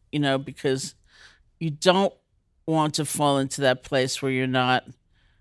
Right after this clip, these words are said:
willing to address difficulty as difficulty that really needs to be looked at, you know, maybe very honestly and critically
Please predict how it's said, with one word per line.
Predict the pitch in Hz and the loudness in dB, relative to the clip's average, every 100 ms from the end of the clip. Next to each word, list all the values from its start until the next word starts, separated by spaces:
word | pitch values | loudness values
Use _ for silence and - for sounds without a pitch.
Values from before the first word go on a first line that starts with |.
| _ _ | _ _
willing | 139 143 139 139 135 135 | -2 4 4 4 2 0
to | - 143 | -2 -2
address | 131 127 139 123 127 - - - 117 - | -2 -2 2 2 2 -2 -4 -8 -16 -2
difficulty | 139 - 131 131 123 135 | -2 -2 -6 -4 -2 0
as | 127 123 | 0 0
difficulty | 127 123 107 110 98 - | -4 -6 -6 -6 -6 -4
that | 120 120 | -4 -4
really | 135 135 131 131 - _ - - _ | 0 2 2 0 -4 _ -20 -20 _
needs | 151 151 135 - | 2 2 2 -4
to | |
be | 131 131 | -2 0
looked | 127 127 - | 0 -2 2
at, | 101 - | 0 2
you | 131 | -2
know, | |
maybe | 131 131 135 | -2 0 -2
very | 131 131 107 | 0 0 0
honestly | 113 127 123 - 120 | 0 0 -2 -4 -4
and | 120 | -4
critically | - 120 117 120 117 110 | -6 -8 -4 -2 -2 -2